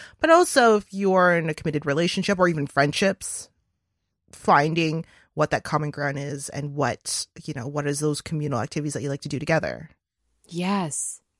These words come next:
Speaker 2: Oh, man. I love you guys even more now.
Speaker 1: <laughs> Well, you and Joe have a lot of things you guys,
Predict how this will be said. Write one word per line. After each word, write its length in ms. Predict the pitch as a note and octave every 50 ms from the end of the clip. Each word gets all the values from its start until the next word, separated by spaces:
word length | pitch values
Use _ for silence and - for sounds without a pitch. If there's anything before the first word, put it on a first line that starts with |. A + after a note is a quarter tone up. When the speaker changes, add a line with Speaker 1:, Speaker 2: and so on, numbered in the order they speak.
| _ _ _ _ G3+
Speaker 2:
Oh, 280 | A#3 A#3 G#3+ F3+ D3+
man. 560 | D3+ D#3+ D#3+ E3+ F3+ F#3 E3+ D#3 C#3+ C3+ C3 - _ _ _ _ _ _ _ _ _ _ _ _ _ _ _
I 120 | - - B3+
love 140 | C#4 D4+ D#4
you 80 | D#4+
guys 200 | D4+ D4 C#4+ A#3+ B3
even 180 | G#3+ G#3+ F#3+
more 220 | E3+ C#3+ C3+ C3 B2+
now. 240 | B2+ A#2+ A2+ A#2 -
Speaker 1:
<laughs> 60 | - - - - - A#4 B4+ C#5+ D5+ - - - - - -
Well, 80 | A4 A4+
you 120 | G#4 G#4+ D5+ F#5+
and 100 | D#5+ -
Joe 180 | - C4 A3+ - C5+ -
have 120 | B3+ A3
a 40 | G#3
lot 180 | G3 F#3 F#3
of 100 | F#3+ F#3+
things 200 | G#3+ G3 F3+ - -
you 60 | F3+
guys, 260 | - D3 C3+ D3+ -